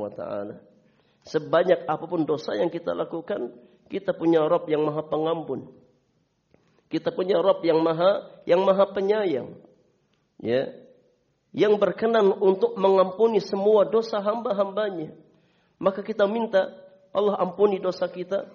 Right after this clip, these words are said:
Allah tutup aib kita, ya, dan kita kembali menghadap Allah Subhanahu wa taala, ya, dalam kondisi bersih dari dosa-dosa kita. Kalaupun seandainya ada ujian, ya,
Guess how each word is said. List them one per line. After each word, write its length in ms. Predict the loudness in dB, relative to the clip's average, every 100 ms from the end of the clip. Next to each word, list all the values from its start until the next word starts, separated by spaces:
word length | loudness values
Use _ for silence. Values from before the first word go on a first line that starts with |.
| -20 _ _ _
Allah 240 | 0 2 0
tutup 320 | -2 -2 -2
aib 320 | 0 0 -2 -10
kita, 400 | -6 -4 -4 -6 -16 _ _ _ _
ya, 320 | 0 0 0 -4 -16 -20 _
dan 240 | -6 -2 -2
kita 240 | -2 -2
kembali 400 | -2 0 0 0
menghadap 400 | 0 0 -2 -2
Allah 240 | -2 0 0
Subhanahu 560 | -2 -4 0 0 0 0 0
wa 80 | 0
taala, 720 | -2 -2 2 2 2 -6 -20 _ -4
ya, 240 | 0 0 -4
dalam 400 | -2 0 2 -2
kondisi 800 | -2 -2 -2 -6 -8 -6 -6 -8 -14 _ _
bersih 560 | -4 -4 -4 -8 -4
dari 240 | 0 0 0
dosa-dosa 720 | -6 -6 -6 -8 -10 -12 -16
kita. 320 | -18 -20 -20 -20 _ _ _ _ _ _ _
Kalaupun 400 | 0 0 4 2
seandainya 560 | 2 2 2 4 2 2
ada 240 | 0 0
ujian, 720 | 0 -4 0 2 2 -2 -10 -16 -20 -6
ya, 160 | -4